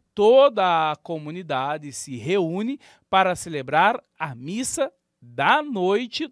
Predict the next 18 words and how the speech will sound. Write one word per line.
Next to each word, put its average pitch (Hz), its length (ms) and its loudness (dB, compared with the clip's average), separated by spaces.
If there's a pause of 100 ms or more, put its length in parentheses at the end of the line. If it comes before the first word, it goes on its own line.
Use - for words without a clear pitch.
do 170 180 -2
Natal. 147 500 -4 (680)
E 120 80 -18
daí, 139 300 -8
no 160 100 -10
dia 165 200 -6
vinte 170 280 -10
e 262 80 -8
cinco, - 520 -10
na 107 180 -14
segunda-feira, 170 880 -6 (260)
nós 175 280 -6
rezamos 196 540 -6
no 139 120 -12
horário 135 380 -2
marcado 139 560 -8
pela 123 220 -12
comunidade, 165 880 -2